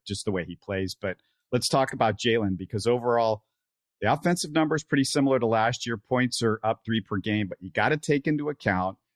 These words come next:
Frank, that he's averaging over three more shots per game per thirty-six minutes. And two key stats, free throw attempts are up, but only a hair. Assists are down a bit. So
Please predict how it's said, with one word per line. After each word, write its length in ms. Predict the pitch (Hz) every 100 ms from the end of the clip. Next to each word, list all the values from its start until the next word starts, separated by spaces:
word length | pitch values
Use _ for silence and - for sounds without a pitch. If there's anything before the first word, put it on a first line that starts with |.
| _ _
Frank, 320 | - 110 107 98
that 160 | 98
he's 240 | - 113 95 -
averaging 480 | 117 127 117 123
over 220 | 117 92 92
three 240 | 101 117
more 180 | 135 147
shots 320 | 143 117 -
per 120 | -
game 380 | 104 98 101 117 _
per 100 | 110
thirty-six 540 | 107 110 120 123 -
minutes. 400 | 98 95 101 - - _ _ -
And 140 | 101
two 140 | 127 156
key 200 | 147 139
stats, 560 | - 127 92 - - - _ _ -
free 200 | 143 170
throw 200 | 160 160
attempts 800 | 139 147 143 _ _ - - - -
are 180 | 113 -
up, 260 | 107 107 _ _
but 140 | - 113
only 380 | 117 123 123 104 104
a 40 |
hair. 420 | 104 98 92 101 _ _
Assists 460 | 107 - 143 147 - -
are 120 | 110
down 540 | 95 127 123 85 87 92 98
a 80 |
bit. 320 | 92 104 82 - _ _ _ _
So 480 | - - 127 117 110